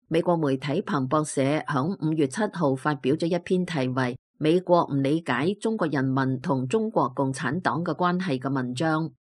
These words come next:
文中話，要真正修復美中關係，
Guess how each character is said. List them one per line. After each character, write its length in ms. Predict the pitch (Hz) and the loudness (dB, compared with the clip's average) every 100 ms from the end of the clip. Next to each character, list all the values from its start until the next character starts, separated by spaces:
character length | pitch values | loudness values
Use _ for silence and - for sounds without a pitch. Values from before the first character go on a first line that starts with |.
| _ | _
文 200 | - 143 147 | 0 0 2
中 260 | 196 196 | 2 2
話， 300 | 185 139 120 - _ _ | 2 2 0 -6 _ _
要 220 | 170 170 | 4 6
真 220 | 170 226 220 | 4 2 0
正 180 | 180 | 0
修 240 | 156 208 202 | 0 0 0
復 240 | 202 135 | 0 -2
美 220 | 135 135 | 2 2
中 260 | 156 185 185 | 2 2 2
關 240 | 190 180 | 2 2
係， 300 | 190 170 127 | 2 0 0